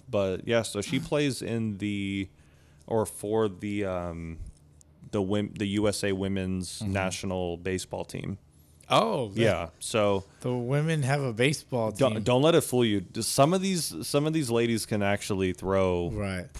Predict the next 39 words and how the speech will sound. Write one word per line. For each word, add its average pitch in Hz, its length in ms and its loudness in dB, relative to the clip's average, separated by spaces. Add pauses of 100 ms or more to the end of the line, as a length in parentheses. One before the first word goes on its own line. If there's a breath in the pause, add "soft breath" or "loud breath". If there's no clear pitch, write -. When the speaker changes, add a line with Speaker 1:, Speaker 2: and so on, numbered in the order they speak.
(140)
Speaker 1:
pretty 113 320 2
damn 98 280 2
hard. 85 460 -2
Speaker 2:
Yeah. - 200 -8
Speaker 1:
I, 107 80 4
I 104 220 2
was 110 140 0
shocked 98 320 0
when 98 100 -4
I 92 60 -2
went 90 220 -6
to 95 80 -10
their 92 160 -4
Instagram 87 440 -10
and 85 280 -10
kinda 87 280 -8 (640 soft breath)
peeped - 280 -8
that. 90 260 -2
But, 92 360 0 (140)
um, 90 300 -2 (300)
she - 200 -2
actually 131 280 0
f-, - 140 -8
went 110 260 -2
up 113 140 0
against, 104 480 -2
um, 92 460 0 (260)
the 104 100 -2
JUCO 110 340 0
Bandit 87 400 -4 (240)
Speaker 2:
Mm-hmm. 101 260 -4 (280)
Speaker 1:
and, 92 360 0
uh, 87 220 0
got 92 260 0
a - 40 -2
hit 95 160 0
off 87 180 -2
of 87 100 -6
him. 87 200 -6